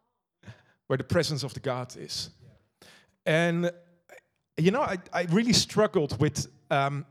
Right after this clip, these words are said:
y-, you know, with a very fundamental question when I was preparing this sermon. And it is, what makes our God really different?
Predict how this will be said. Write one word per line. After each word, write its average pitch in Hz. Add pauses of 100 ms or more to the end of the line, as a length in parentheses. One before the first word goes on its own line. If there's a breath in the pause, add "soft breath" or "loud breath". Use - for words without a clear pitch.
(220)
y-, 214
you 190
know, 214
with 190
a 175
very 170
fundamental 165
question 143
when 156
I 156
was 143
preparing 147
this 131
sermon. 131 (520 loud breath)
And 165
it 175
is, 160
what 156
makes 185
our 156
God 156
really 170
different? -